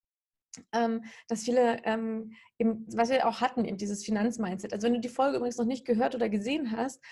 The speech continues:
mit Finanzfranz, ähm, zum Thema Mindset, ähm, bitte schau einfach noch mal in unserem Podcast nach. Da findest du auf alle Fälle die Folge und darfst du super gerne noch mal anhören, weil das ist so unglaublich wichtig, dass du eben gewisse Sachen verstehst, wie zum Beispiel,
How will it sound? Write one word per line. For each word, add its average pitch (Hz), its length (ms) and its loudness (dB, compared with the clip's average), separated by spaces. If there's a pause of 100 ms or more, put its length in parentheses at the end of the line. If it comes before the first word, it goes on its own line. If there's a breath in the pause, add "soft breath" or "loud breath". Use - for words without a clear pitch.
(200 loud breath)
mit 233 140 2
Finanzfranz, 247 760 0
ähm, 226 140 2
zum 220 140 -6
Thema 233 280 2
Mindset, 254 680 0 (400 loud breath)
ähm, 214 200 2
bitte 226 180 0
schau 233 160 0
einfach 226 280 2
noch 247 100 -2
mal 240 220 2
in 226 100 2
unserem 220 260 0
Podcast 294 440 -4
nach. 269 260 -4 (280 loud breath)
Da 226 80 -2
findest 254 320 -2
du 247 40 4
auf 240 100 0
alle 240 180 2
Fälle 247 180 0
die 220 140 -4
Folge 214 440 0
und 208 220 -2 (220 soft breath)
darfst 214 180 -6
du 214 60 0
super 233 240 -2
gerne 208 200 2
noch 196 60 -2
mal 214 140 0
anhören, 233 420 2 (200 loud breath)
weil 220 80 2
das 233 100 0
ist 233 160 -6
so - 120 -2
unglaublich 254 800 0
wichtig, 240 300 -4
dass 214 200 -6
du - 60 -10
eben 220 180 0 (180)
gewisse 220 420 -4
Sachen 220 320 0
verstehst, 208 720 -4
wie 220 100 -2
zum 220 200 -2
Beispiel, 214 540 -2